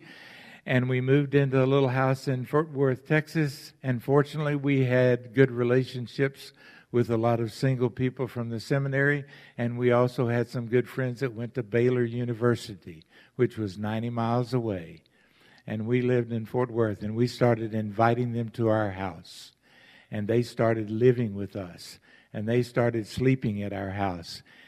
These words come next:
And we gave out lots of keys to our front door.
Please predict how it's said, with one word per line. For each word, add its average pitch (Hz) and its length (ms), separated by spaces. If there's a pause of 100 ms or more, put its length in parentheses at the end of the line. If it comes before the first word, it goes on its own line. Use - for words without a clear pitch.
(180)
And 110 220
we 131 140
gave 127 340
out 110 180
lots 123 420
of 120 140
keys 120 680
to 104 160
our 101 160
front 123 320
door. 107 520